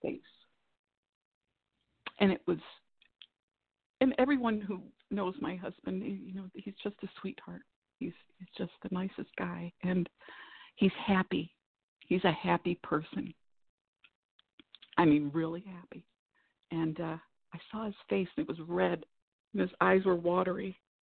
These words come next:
and he had this lost look on his face. And I could tell he was thinking, "What is happening in my life? Where is my wife? What is going on?" He was just lost.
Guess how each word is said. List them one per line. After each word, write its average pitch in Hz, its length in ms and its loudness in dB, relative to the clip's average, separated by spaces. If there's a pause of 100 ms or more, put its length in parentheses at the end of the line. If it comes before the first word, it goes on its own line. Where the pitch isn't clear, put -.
(320)
and 208 100 4
he 208 120 6
had 208 120 4
this 190 200 4
lost 208 420 0 (180)
look 220 240 -2
on 196 120 0
his 180 140 -4 (140)
face. - 180 -2 (1400)
And 190 100 8
I 170 100 6
could 156 260 0 (280)
tell 185 240 -6
he 180 200 -10
was 175 140 -4 (100)
thinking, 175 400 -4
"What 220 260 0
is - 80 -18 (160)
happening 202 500 -8
in 175 100 -8
my 170 160 -8
life? 214 340 -6 (720)
Where 233 400 4
is 196 120 4
my 180 200 -2
wife? 233 340 -2 (840)
What 285 240 2
is 208 140 -6
going 214 300 -2
on?" 220 120 0
He 202 120 -2
was 190 120 -2 (140)
just 247 200 2 (280)
lost. 180 380 2